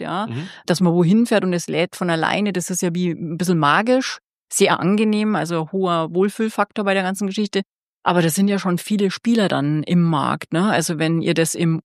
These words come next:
Speaker 1: urbanen Raum verlegen wollt oder auch in Parkhäusern, wie wir vorher mal drüber gesprochen haben, dann habt ihr da ganz andere Sparringspartner versus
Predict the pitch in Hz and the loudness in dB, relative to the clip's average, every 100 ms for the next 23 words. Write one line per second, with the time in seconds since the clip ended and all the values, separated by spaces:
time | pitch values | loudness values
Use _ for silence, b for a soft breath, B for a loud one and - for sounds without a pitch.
0 | _ 196 170 151 139 185 170 151 143 165 | _ 0 2 2 0 2 0 0 0 0
1 | 202 220 - 185 175 196 214 202 202 160 | 0 -2 -2 -2 0 -2 -2 -2 -2 -2
2 | 165 151 170 151 165 - - 202 196 202 | 0 -2 -4 -6 -4 -4 -4 -2 -2 0
3 | 190 190 180 175 - 190 180 175 185 180 | -2 0 -2 -2 -4 -2 -4 -4 -4 -4
4 | 170 - 175 208 190 185 185 - _ _ | -4 -6 -8 -4 -2 0 -2 -4 _ _
5 | _ _ 190 185 180 147 196 165 151 180 | _ _ 0 2 2 0 0 2 0 0
6 | 190 170 147 185 196 202 - 175 202 208 | -2 -2 -2 -2 -4 -4 -2 0 -2 -6
7 | - 190 190 202 196 196 _ _ _ - | 0 0 0 -2 -2 -4 _ _ _ -4
8 | 160 170 180 202 196 190 - - | 2 2 2 0 0 0 -6 -10